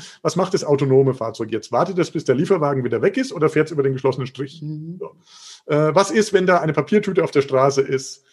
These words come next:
Speaker 1: Ist es eine Papiertüte, die ich einfach wegschieben kann? <laughs> Oder sind da Backsteine drin? <laughs> Wer will das entscheiden? Ja?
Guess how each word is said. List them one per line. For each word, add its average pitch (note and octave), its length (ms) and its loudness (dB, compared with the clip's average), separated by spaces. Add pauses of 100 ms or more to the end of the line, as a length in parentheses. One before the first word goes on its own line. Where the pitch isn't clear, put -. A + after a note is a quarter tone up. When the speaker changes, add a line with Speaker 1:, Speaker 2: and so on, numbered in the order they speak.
(200)
Speaker 1:
Ist E3+ 160 0
es G3 100 -2
eine E3 60 0
Papiertüte, G3+ 520 -2
die D#3 60 -2
ich D#3 100 -4
einfach C#3 220 0
wegschieben A3 400 2
kann? A3+ 240 2 (140)
<laughs> - 960 -16
Oder D#3+ 320 0
sind F3 160 -2
da - 60 4
Backsteine F#3+ 460 2
drin? D#3 280 2 (240)
<laughs> - 160 -10 (600)
Wer D#3 140 2
will F3 100 4
das E3+ 160 2
entscheiden? G3 580 0
Ja? F#3+ 220 -2